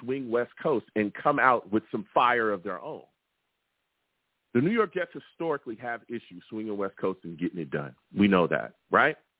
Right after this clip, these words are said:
Whether it be coming off of a bye week or just regular games. We, we're Jets fans. We've seen this before, especially going out and playing the Raiders.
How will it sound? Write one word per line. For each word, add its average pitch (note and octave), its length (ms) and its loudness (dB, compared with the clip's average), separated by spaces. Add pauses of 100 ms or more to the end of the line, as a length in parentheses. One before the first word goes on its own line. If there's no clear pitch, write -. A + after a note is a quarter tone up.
(120)
Whether A#2+ 220 2
it G#2 60 -6
be A2 100 -10
coming C#3 240 -8
off B2+ 180 -6
of G#2 120 -12
a G#2 60 -8
bye A#2+ 280 0
week B2+ 300 -8
or - 20 -8
just G#2 240 -12
regular A#2+ 260 -2
games. C#3+ 260 -6
We, D#3 200 -4 (300)
we're F#3 140 4
Jets E3+ 300 0
fans. D#3 320 -10
We've D#3 200 -10 (100)
seen E3 180 -8
this C#3 200 -8
before, B2 420 -8 (340)
especially A#2 280 2
going A#2+ 220 0
out B2 120 0
and B2+ 80 -10
playing D3 220 -4
the E3 80 -8
Raiders. F#3 320 -8